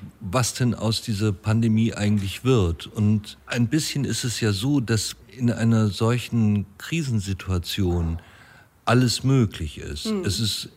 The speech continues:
Speaker 1: immer das Schreckliche möglich und es ist das Strahlende möglich. Und meine Idee war ein bisschen zu sagen, warum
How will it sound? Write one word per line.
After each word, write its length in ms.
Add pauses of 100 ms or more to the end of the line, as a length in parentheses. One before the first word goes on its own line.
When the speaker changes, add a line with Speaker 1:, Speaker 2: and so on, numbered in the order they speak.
(120)
Speaker 1:
immer 220
das 180
Schreckliche 600
möglich 640
und 160
es 140
ist 140
das 120
Strahlende 580
möglich. 580 (200)
Und 420 (380)
meine 340
Idee 460
war 160
ein 180
bisschen 460 (180)
zu 140
sagen, 500 (400)
warum 720